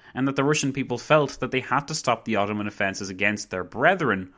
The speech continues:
once and for all. Failing that idea,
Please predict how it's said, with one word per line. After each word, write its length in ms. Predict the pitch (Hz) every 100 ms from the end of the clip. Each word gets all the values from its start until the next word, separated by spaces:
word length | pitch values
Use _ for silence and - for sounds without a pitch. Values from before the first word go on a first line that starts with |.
| _ _ _
once 280 | 120 135 -
and 280 | - 117 101
for 240 | - 110
all. 360 | 131 107 92 - _ _ _ _ _ _ _ _ _ _ _ _ _ _ _
Failing 380 | - 110 95 92
that 180 | 160
idea, 440 | 147 101 101 92